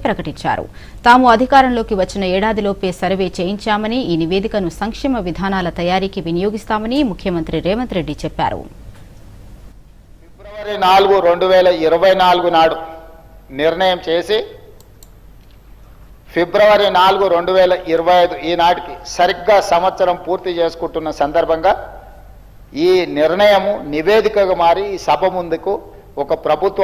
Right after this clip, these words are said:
Speaker 2: అధికారిక డాక్యుమెంట్గా ఈరోజు సభలో ప్రవేశపెట్టినాం, అధ్యక్ష. ఈ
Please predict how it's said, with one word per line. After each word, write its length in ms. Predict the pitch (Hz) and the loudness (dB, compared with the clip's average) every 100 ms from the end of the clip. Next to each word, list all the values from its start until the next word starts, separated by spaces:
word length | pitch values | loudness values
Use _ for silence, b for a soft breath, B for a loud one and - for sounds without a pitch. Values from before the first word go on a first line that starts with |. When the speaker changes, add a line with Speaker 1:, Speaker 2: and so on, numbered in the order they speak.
| 170 | 2
Speaker 2:
అధికారిక 500 | 170 175 175 170 170 156 | 2 0 2 2 -2 2
డాక్యుమెంట్గా 560 | 151 160 - 160 160 156 | 2 2 -2 -4 -2 0
ఈరోజు 180 | 143 147 139 | 0 -2 -2
సభలో 200 | 147 147 | 0 2
ప్రవేశపెట్టినాం, 580 | 143 139 143 135 127 127 120 | 2 2 0 -4 -4 -4 -4
అధ్యక్ష. 240 | - - 104 - - - - - B B B B | -6 -8 -10 -14 -20 -20 -20 -20 B B B B
ఈ 40 | - | -4